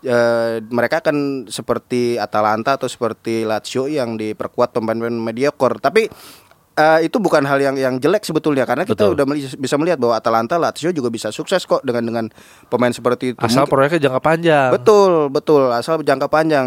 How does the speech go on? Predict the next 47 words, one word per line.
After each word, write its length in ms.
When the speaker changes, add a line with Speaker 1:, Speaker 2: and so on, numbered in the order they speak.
Speaker 1:
dan 360
mungkin 380
bukan, 320
bukan 240
peraih 300
Scudetto, 420
bukan, 380
bukan 260
jadi 260
unggulan 360
Scudetto, 400
Speaker 2:
Ah. 20
Speaker 1:
tapi 160
paling 180
nggak 140
di 120
papan 340
atas 240
tuh 240
udah 240
konsisten 560
lah 220
Speaker 2:
Iya. 260
Speaker 1:
Atalanta 480
dan 240
Lazio. 180
Dan 160
bener, 400
ini 140
harus 240
jangka 240
panjang, 500
harus 180
jelas 400
gitu 240
loh. 140
Speaker 2:
Ah. 300
Speaker 1:
Kalau 240
udah 100
jelas, 720
eh, 640
ya 140
udah, 340
eh, 380
nanti 380
ngejar 320
pemain 400